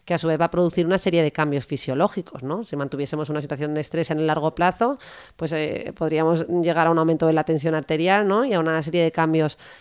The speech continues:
eh, mantenidos. Por eso siempre al final, cuando hablamos de estrés, es mantener un equilibrio. Eh, quizás esto ya más referido al, al clásico ejemplo de una situación de estrés más, vamos a poner,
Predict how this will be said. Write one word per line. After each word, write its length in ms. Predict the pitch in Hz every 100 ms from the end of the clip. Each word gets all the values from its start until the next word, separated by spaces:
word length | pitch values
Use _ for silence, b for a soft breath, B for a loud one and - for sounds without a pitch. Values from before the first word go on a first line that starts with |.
| B
eh, 180 | 165 151
mantenidos. 680 | 147 147 135 165 175 143 - B B
Por 100 | 170
eso 140 | 165
siempre 400 | 180 180 175 175
al 100 | 175
final, 720 | 175 175 175 185 190 185 170 -
cuando 220 | 165 165
hablamos 300 | 165 185 180
de 60 |
estrés, 380 | 175 - 185 196
es 100 | 202
mantener 440 | 190 180 185 180 185
un 100 | 185
equilibrio. 800 | 180 175 170 214 226 226 311 - B B B
Eh, 200 | 165 160
quizás 380 | 151 156 175 170
esto 380 | 165 - 175 180
ya 140 | 175
más 120 | 185 175
referido 400 | 175 175 175 175
al, 120 | 160
al 260 | - 170 147 -
clásico 560 | 180 180 185 170 180 170
ejemplo 680 | 165 180 185 175 165 160 - B B
de 100 | 175
una 80 | 180
situación 380 | 165 180 185 175
de 80 | 170
estrés 400 | - 185 180 175
más, 600 | 170 170 170 160 - -
vamos 260 | 160 156 160
a 80 | 160
poner, 460 | 160 156 156 143